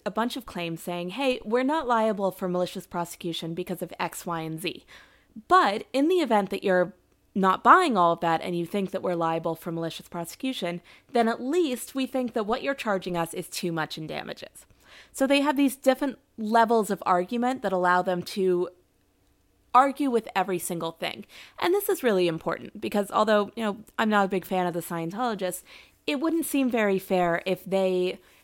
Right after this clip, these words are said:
had to choose between arguing their innocence, wrong word here 'cause it's a civil case, but you know what I mean, or arguing for less damages. So they don't have to pick, they can argue for, argue for all of it at once.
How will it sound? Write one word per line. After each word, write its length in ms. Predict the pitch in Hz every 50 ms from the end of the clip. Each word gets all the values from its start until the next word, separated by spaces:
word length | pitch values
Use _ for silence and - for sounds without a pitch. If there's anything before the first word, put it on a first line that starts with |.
| _ -
had 200 | - 262 277 269
to 80 | - 254
choose 440 | 220 - - 247 233 208 196 180 -
between 500 | - 185 - - - 180 180 180 180 180 -
arguing 840 | - 196 196 202 214 247 226 214 208 196 190 185 185 185 180 185 233 - _ _ _ _ _ _ -
their 160 | 190 185 180
innocence, 1000 | - 269 311 294 254 220 - - 180 170 170 170 170 165 - - - - - - _ _ _ _ _ _ _ - _ _ _ _ _ -
wrong 260 | - 180 170 165 170 170
word 200 | 170 165 160 175
here 160 | 180 165 160
'cause 160 | - - -
it's 120 | 165 156 -
a 60 | 214
civil 260 | - - 170 170 175
case, 300 | 165 - 180 180 190 -
but 160 | - 214 -
you 80 | - 185
know 100 | 175 175
what 120 | 175 175
I 80 | 180 180
mean, 240 | 180 185 202 233 247 _ - - - - - - - - _ _ _ _ -
or 340 | - 247 247 247 240 240 220 - 208
arguing 420 | 202 202 185 196 190 185 180 175
for 160 | 170 - 185
less 300 | 170 160 160 156 160 -
damages. 640 | - 156 151 - - - - - - - - - _ _
So 160 | - - 254
they 100 | 247 247
don't 200 | 247 269 277 294
have 140 | 262 285 269 -
to 60 | 226
pick, 280 | - 208 175 - -
they 100 | - 175
can 140 | 165 180 175
argue 200 | 165 165 160 -
for, 180 | - - - - _ -
argue 300 | - 214 208 190 196 190
for 180 | - - 185 -
all 220 | - 175 170 165
of 100 | 160 -
it 80 | 180 -
at 100 | - -
once. 380 | - - _ _ - - -